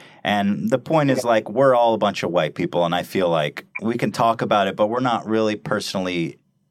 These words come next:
we don't have a personal stake in it. We c-, we can't say that we're affected by it. So I guess I wanna ask you, were you offended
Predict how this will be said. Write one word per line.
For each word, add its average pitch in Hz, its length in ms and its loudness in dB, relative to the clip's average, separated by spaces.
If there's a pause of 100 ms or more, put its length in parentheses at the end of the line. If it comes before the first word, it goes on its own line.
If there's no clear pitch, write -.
(220)
we 131 80 -2
don't 151 160 2
have 139 160 0
a 131 40 -2
personal 123 420 0
stake 135 340 0
in 92 80 -6
it. 92 180 -2
We 110 160 0
c-, - 120 -12
we 110 100 -2
can't 123 240 0
say 117 140 0
that 107 100 2
we're 104 140 2
affected 110 480 -4
by 82 180 0
it. 117 160 -2 (380)
So 131 80 4
I 139 60 4
guess 160 180 0
I 160 40 2
wanna 139 160 4
ask 139 220 0
you, 120 80 2
were 107 140 2
you 135 220 2
offended 90 560 -2